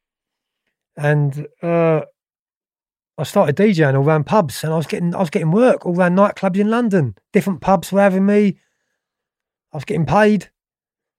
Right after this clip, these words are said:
I was building a reputation up for, as being a D J. So, although I've been to prison, I'd also started working for myself and, like, getting a few quid. And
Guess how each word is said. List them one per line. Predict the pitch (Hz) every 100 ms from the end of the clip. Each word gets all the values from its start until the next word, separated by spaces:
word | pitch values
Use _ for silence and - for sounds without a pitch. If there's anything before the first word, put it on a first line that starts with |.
| _ _ -
I |
was | 165
building | 147 208 180 170
a |
reputation | 180 180 170 202 247 175
up | 139 - _
for, | - 160
as | 160
being | 143 180 165
a |
D | 151 233
J. | 190 160 127
So, | - 165 151 - _ _ _ _ _ _ _ _ _ _
although | 160 185 214
I've | 190
been | 196 165
to |
prison, | - 202 143 120 165 160 _ _ _ _ _ _ _ -
I'd | 151
also | 180 151 165 151
started | - 170 147 139
working | 180 214 - 143
for | 143
myself | 143 - 208 180 156
and, | 151
like, | 151 113 -
getting | - 151
a |
few | - 185 165
quid. | 208 220
And | 160 143